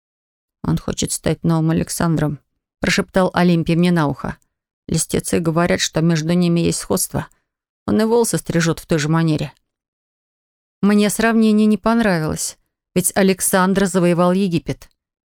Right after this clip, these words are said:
«Ни капли не похож», — возразила я. «А многие люди все-таки сравнивают его с Александром», — заявил Олимпий. «Они говорят о его молодости, называют его Магнус Великий. Он единственный римлянин,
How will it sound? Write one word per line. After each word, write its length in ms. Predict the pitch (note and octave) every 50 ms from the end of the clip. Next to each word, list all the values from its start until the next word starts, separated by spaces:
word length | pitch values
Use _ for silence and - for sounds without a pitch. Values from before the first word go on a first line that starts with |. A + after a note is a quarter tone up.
| _ _ _ _ _ _ _ _ _ _
«Ни 160 | G#3 A3+ C4
капли 420 | B3+ - - G3+ F#3+ - F#3+ F#3+ F#3
не 140 | F#3+ F#3+
похож», — 600 | F#3 - G3 F#3 F3+ - F#3 F#3 - - - - - _ _ _ _ _ _
возразила 520 | F3+ E3+ F3+ F3 F#3 E3+ D#3 E3 D#3+ D#3
я. 300 | D3+ D3 D3 C#3+ C#3+ C#3 - _ _ _ _ _ _ _ _ _ _ _ _ _ _ _ _
«А 80 | - E3+
многие 440 | E3+ F#3 F#3+ G3 G3+ F#3+ F3+ F#3+ F#3+
люди 280 | G3+ G#3 G#3+ F#3+ D#3+
все-таки 400 | D3+ - - E3+ - - - -
сравнивают 600 | D#3+ - F3 E3+ F3 F3 F3+ F3+ F3 F3 F3 E3+ -
его 140 | D#3+ E3 E3
с 120 | - -
Александром», — 720 | E3 E3 E3 - - E3+ E3 E3+ E3 D#3+ E3 E3 E3 - _ _ _ _ _ _ _ _ -
заявил 380 | F3 F#3+ G#3+ G3+ F#3 F#3+ E3+ -
Олимпий. 520 | - F#3 F3+ E3+ D3+ C#3 - C#3+ C#3+ - - _ _ _ _ _ _ _ _ _
«Они 180 | - E3+ F#3
говорят 480 | F3 F#3 F3+ F#3 F#3 F#3 F#3+ F#3 - -
о 40 | E3
его 200 | E3+ E3 F3 F3+
молодости, 580 | F#3+ G3+ G#3+ G#3+ F#3+ D3 - D3 - - -
называют 500 | D#3+ E3 E3+ D#3+ F3 E3+ F#3 F#3 F3 -
его 200 | F3+ D#3+ E3+ F3+
Магнус 500 | F#3 F#3+ G3 G#3 G3 E3+ D#3 D#3 D3 -
Великий. 540 | E3 E3+ F3+ E3+ D#3+ D3+ - - D3 D3 - _ _ _ _ _ _ _ _ _ _ _ _ _ _ _ _ _ _ _ _
Он 120 | F#3 F#3+
единственный 580 | F#3 F#3 F3+ G3+ A3 A3+ - - F#3 F#3+ F3+ F3
римлянин, 500 | G#3 A3 A3 G3 E3 D3 D#3 D3+ D3